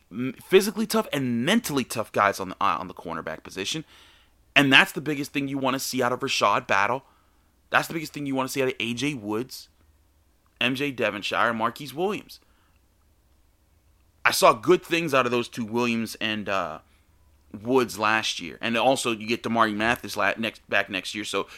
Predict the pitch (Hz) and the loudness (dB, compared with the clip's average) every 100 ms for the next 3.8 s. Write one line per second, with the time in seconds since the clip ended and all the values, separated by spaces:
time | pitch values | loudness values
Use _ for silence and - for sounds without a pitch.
0 | - 127 120 110 110 127 110 - 127 101 | -6 0 0 0 4 6 6 2 0 0
1 | 110 - - - 165 - - - - _ | -6 -6 -2 4 4 4 -10 -10 -14 _
2 | _ _ _ _ _ - 113 117 117 127 | _ _ _ _ _ -6 -2 0 2 0
3 | 113 120 110 104 147 113 - 113 | -2 -4 -6 2 0 2 -4 -6